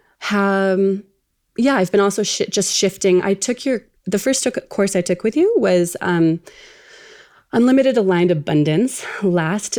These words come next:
July. And, um, that course actually really profoundly shifted a lot of things for me. Um,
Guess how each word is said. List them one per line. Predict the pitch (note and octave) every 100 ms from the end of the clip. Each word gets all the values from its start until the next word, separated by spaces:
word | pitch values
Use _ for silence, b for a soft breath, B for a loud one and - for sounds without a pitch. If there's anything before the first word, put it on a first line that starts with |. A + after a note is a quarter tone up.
| F#3+
July. | - A3+ G3 E3 D#3 D3+ D#3 G3 C4 C4 - _
And, | F#3+ F#3 F3+ F3+ F3+ F#3
um, | F3 F3 E3+ E3 E3+ E3 _ _ _ _ F#3
that | F3 A3 D4+
course | - G3 F3+
actually | E3+ E3+ - E3+
really | D#3+ D#3 D3+
profoundly | D#3 D#3 D3 D3 D3
shifted | - E3 - E3
a |
lot | E3 E3+ -
of |
things | - D#3 D#3+
for | - G#3
me. | B3 D4 B B B B B B
Um, | F#3 E3+ E3+ E3 D#3 D#3